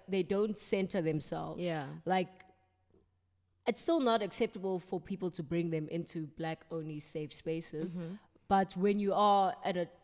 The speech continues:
Speaker 1: hangout or whatever, and it so
Speaker 2: Yeah.
Speaker 1: happens that they're there, they don't center themselves as much
Speaker 2: Yeah.
Speaker 1: as a white boy would be actively
Speaker 2: Yeah.
Speaker 1: trying to perform
Speaker 2: I mean,
Speaker 1: and
Speaker 2: both
Speaker 1: prove
Speaker 2: are
Speaker 1: that
Speaker 2: violent, but
Speaker 1: I'm not racist. Yeah, yeah, yeah,
Speaker 2: yeah,
Speaker 1: yeah, yeah.
Speaker 2: you know,
Speaker 1: No, no, no,
Speaker 2: I, I
Speaker 1: the,
Speaker 2: get,
Speaker 1: the
Speaker 2: I get what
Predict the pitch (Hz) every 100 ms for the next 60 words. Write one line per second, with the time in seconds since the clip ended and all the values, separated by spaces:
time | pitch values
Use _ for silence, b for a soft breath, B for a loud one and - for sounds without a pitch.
0 | _ 180 190 180 165 165 - 165 160 170
1 | 165 156 160 180 175 156 170 170 330 170
2 | 160 156 165 170 226 254 - 208 202 175
3 | 160 180 165 160 175 170 160 175 156 151
4 | 160 165 165 156 156 143 160 139 - 175
5 | 160 147 160 151 180 160 156 - 139 156
6 | - 165 180 220 202 285 269 185 175 196
7 | 165 151 - 165 165 160 165 156 247 160
8 | 160 220 196 190 180 160 165 160 156 147
9 | 139 - 151 185 180 170 160 196 190 185
10 | 175 - 196 208 190 196